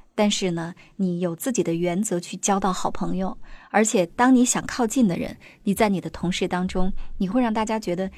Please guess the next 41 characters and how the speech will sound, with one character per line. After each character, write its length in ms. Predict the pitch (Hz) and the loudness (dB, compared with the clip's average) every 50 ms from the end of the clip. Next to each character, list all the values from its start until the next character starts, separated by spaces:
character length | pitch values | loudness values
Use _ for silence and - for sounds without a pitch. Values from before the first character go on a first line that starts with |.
| - - - - | -16 -14 -4 0
你 280 | 208 196 185 175 170 | 2 2 2 2 0
是 280 | - - - - 294 269 | -2 -2 -2 0 0 0
一 200 | 220 190 190 196 | 0 0 -2 -4
个 360 | - - 220 208 180 175 - - - - - - | -2 0 0 0 0 -2 -4 -10 -16 -16 -12 0
温 200 | 294 311 311 320 | 4 6 6 6
柔 160 | 294 226 180 | 6 4 2
而 200 | - - 185 185 | 0 0 -2 -4
坚 460 | 190 - _ - - 285 302 294 302 311 | -4 -6 _ -2 0 2 2 2 2 2
持 220 | - - - 156 | 0 -2 -2 -4
的 100 | 147 160 | -6 -8
人， 200 | 147 127 - - - - - - | -10 -10 -12 -14 -18 -20 -20 -6
而 100 | - 196 | -4 -2
不 120 | 196 202 208 | 2 2 4
是 140 | - - 208 | 4 4 4
一 80 | 185 | 2
个 100 | 180 190 | 2 0
浑 160 | - - 170 | -2 -2 -2
身 180 | 165 - 208 202 | 0 0 0 0
带 160 | 202 220 180 | 0 -2 -4
刺 240 | 175 - - 233 190 | -4 -4 -4 -4 -4
的 100 | - - | -4 -6
人。 140 | - - - _ _ - - - - _ | -10 -14 -16 _ _ -20 -20 -20 -18 _
至 120 | - 302 269 | -2 0 2
少 160 | - 214 190 | 2 2 2
大 100 | 220 214 | 2 2
家 160 | 208 220 226 | 0 0 0
想 180 | - - 160 - | 0 -2 -2 2
跟 120 | - 254 | 4 4
你 100 | 262 185 | 4 4
合 180 | 190 - 208 202 | 4 0 0 2
作 140 | 196 339 294 | 2 2 2
的 100 | 196 185 | 2 0
时 120 | - 151 | -2 -6
候 80 | 143 165 | -8 -8
是 160 | - 233 233 | -4 -2 0
愿 160 | 269 277 247 | 0 2 0
意 60 | 240 | 0
靠 280 | 240 - - 339 285 226 | -4 -2 0 2 2 2
近 180 | - 196 170 - | 0 -2 -4 -4
你 100 | - - | -6 -8
的， 160 | - - - | -12 -14 -16